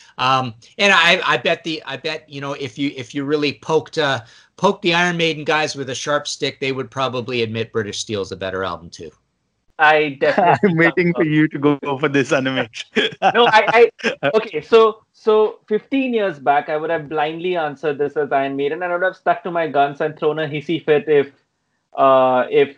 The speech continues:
Speaker 2: nobody would have accepted that as the answer. But today, having heard more and having, and being able to appreciate the music more, I will concede that, yes, British Steel is the better album of the two.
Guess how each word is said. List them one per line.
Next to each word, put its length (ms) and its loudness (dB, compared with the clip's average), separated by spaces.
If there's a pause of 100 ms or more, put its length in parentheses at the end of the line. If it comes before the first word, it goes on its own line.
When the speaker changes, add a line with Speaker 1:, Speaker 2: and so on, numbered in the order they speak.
Speaker 2:
nobody 440 2
would 160 2
have 120 4
accepted 440 -4
that 140 2
as 140 -2
the 120 -2
answer. 400 -4
But 280 -2
today, 380 -2 (260)
having 400 0
heard 400 0
more 380 2
and 160 0
having, 560 -4 (120)
and 600 -6
being 220 -2
able 260 -2
to 100 4
appreciate 540 -4
the 60 -2
music 360 -2
more, 340 0 (280)
I 140 4
will 220 0
concede 640 -4
that, 260 0
yes, 480 -2 (220)
British 320 -4
Steel 220 -4
is 200 0
the 80 4
better 300 0
album 320 2
of 160 -6
the 80 -6
two. 300 -4